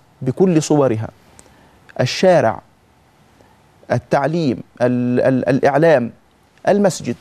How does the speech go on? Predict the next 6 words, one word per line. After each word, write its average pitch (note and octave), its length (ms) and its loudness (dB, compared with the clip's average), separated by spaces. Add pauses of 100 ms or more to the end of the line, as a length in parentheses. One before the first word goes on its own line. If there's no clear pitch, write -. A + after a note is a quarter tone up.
(140)
بكل E3+ 340 0
صور F3 260 2
المؤسسة - 480 -2
الدينية. A2+ 480 0 (1080)
المؤسسات D#3+ 680 0
الخمسة F3 460 -2